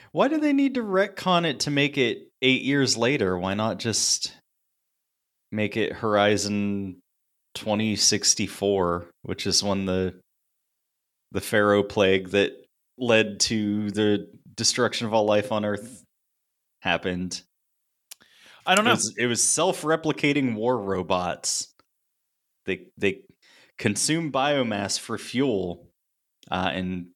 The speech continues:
Speaker 1: ate all of life on Earth.
Speaker 2: Yeah.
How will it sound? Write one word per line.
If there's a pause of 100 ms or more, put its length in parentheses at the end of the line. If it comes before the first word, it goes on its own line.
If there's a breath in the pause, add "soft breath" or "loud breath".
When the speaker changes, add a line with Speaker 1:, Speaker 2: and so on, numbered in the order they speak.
(260)
Speaker 1:
ate
all
of (260)
life
on
Earth. (880)
Speaker 2:
Yeah.